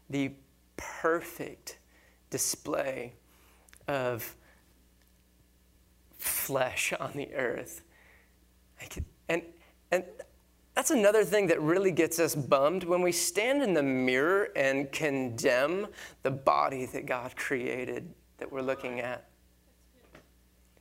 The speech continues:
He loved, you know, uh, religion hates anything that's material, the material world,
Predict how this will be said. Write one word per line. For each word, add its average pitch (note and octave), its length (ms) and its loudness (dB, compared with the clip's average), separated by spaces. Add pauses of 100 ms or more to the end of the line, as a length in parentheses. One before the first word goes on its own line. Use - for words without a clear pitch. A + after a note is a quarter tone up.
(160)
He A3+ 200 -4
loved, F3+ 260 4 (960)
you F#3 80 4
know, A3 160 6
uh, F3 320 6
religion G3 560 4
hates F3+ 420 2
anything F3+ 480 2
that's D#3 180 -2
material, D3+ 640 2 (1700)
the C#3+ 80 -2
material D#3 560 2
world, C#3 360 0